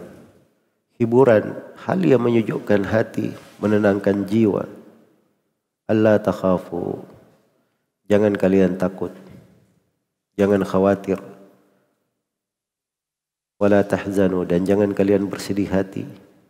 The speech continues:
"Wa abshiru." Dan bergembiralah kalian.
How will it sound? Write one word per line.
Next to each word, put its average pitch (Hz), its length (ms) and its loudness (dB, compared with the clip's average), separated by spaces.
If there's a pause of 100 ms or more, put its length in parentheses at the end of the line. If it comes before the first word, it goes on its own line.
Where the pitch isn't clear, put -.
(1000)
"Wa 101 160 2
abshiru." 117 640 2
Dan 95 160 2
bergembiralah 95 720 2
kalian. - 400 -6